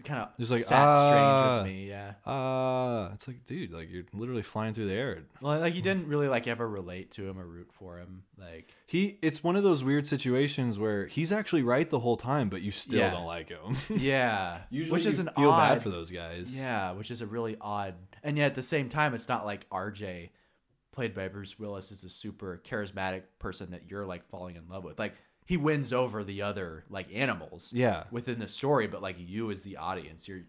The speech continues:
Speaker 1: it's like, you know, he's, like, just a shady operator, and he only, like, cares about himself. It's
Speaker 2: But,
Speaker 1: like, he
Speaker 2: like,
Speaker 1: doesn't, like, win you over, you
Speaker 2: they're
Speaker 1: know?
Speaker 2: kinda playing, like,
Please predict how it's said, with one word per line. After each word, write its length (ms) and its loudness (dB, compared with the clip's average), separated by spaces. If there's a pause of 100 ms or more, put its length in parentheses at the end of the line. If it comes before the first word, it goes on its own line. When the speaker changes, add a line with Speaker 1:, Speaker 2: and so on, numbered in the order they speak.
Speaker 1:
it's 80 -16
like, 160 -8
you 80 -4
know, 420 -6 (240)
he's, 140 -14
like, 140 -8
just 180 -14
a 60 -12
shady 380 -10
operator, 580 -14
and 80 -18
he 100 -12
only, 180 -14
like, 160 -20
cares 240 -12
about 180 -10
himself. 520 -10
It's 160 -18
Speaker 2:
But, 60 -10
Speaker 1:
like, 180 -18 (240)
he 80 -6
Speaker 2:
like, 80 4
Speaker 1:
doesn't, 140 -8
like, 180 -12
win 160 -4
you 160 -6
over, 320 -4
you 80 -10
Speaker 2:
they're 120 4
Speaker 1:
know? 60 -6
Speaker 2:
kinda 380 0
playing, 540 0
like, 240 -4